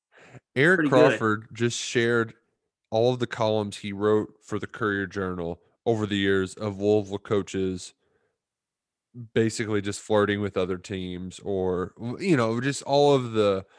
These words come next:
Speaker 1: will they, won't they leave. And then <laughs> this is a quote from John L. Smith after leaving,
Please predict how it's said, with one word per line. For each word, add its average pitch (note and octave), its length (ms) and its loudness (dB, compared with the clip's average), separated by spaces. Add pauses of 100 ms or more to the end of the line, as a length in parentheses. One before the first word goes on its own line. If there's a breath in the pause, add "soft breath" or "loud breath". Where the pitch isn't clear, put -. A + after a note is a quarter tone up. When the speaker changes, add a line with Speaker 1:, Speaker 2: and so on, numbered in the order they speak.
(260 soft breath)
Speaker 1:
will B2 320 6
they, A2+ 140 6
won't G#2+ 320 0
they A2 160 4
leave. G#2+ 500 2
And A2+ 180 -6
then B2+ 380 -2 (420)
<laughs> - 1300 -12
this G#3+ 240 -2
is C4+ 140 2
a C4 60 0
quote F3+ 340 2
from D#3 200 -4
John B2+ 300 4
L. C3+ 140 2
Smith A#2 480 0 (560 soft breath)
after G#2+ 680 0 (680)
leaving, G#2+ 840 -2